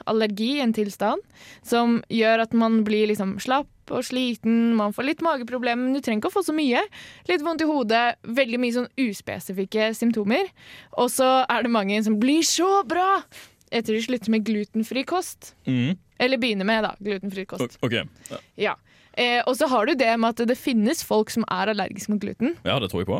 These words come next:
Speaker 1: Eh, det heter cøliaki. Det er en tilstand som er liksom veldig bankers. Har du sånne forandringer, sånn blodprøve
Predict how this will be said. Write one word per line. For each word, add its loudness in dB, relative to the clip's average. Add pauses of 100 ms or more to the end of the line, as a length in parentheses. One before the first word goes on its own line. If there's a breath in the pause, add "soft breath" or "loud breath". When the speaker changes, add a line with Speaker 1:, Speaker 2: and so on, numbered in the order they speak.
Speaker 1:
Eh, 2
det 0
heter 0
cøliaki. -2
Det 2
er 0
en 2
tilstand -2
som 0
er 2
liksom -2
veldig 0
bankers. -4 (460 loud breath)
Har 4
du 4 (120)
sånne 2
forandringer, 2
sånn 0
blodprøve 2